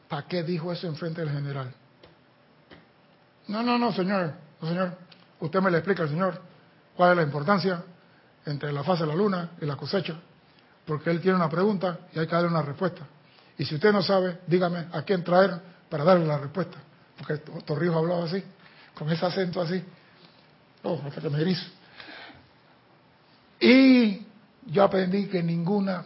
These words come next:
pregunta es tonta. ¿Sabe cuál es la pregunta tonta? La que no se hace.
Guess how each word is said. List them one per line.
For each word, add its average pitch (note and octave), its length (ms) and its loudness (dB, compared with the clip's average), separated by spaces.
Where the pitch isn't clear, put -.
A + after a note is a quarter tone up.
pregunta D#3+ 520 -4
es - 160 -14
tonta. D#3 280 -6
¿Sabe B3 220 4
cuál C4 140 0
es B3+ 60 2
la G#3+ 100 0
pregunta A#3 340 2
tonta? C4+ 400 -2
La D#3 300 2
que C#3+ 140 -6
no D#3+ 140 -6
se - 180 -6
hace. - 300 -10